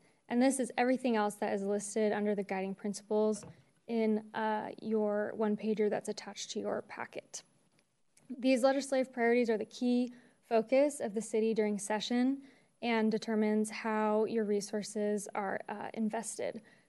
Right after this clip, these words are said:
So the time of your city manager, your three work group members, contract lobbyists, and staff, uh, are determined by what is listed here in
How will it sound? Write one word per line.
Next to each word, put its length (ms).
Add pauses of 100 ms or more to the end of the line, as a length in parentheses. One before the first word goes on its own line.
So 120
the 80
time 340
of 60
your 140
city 220
manager, 500
your 140
three 220
work 220
group 140
members, 640
contract 420
lobbyists, 680
and 100
staff, 460 (420)
uh, 60
are 220
determined 440
by 120
what 180
is 240
listed 380
here 400
in 260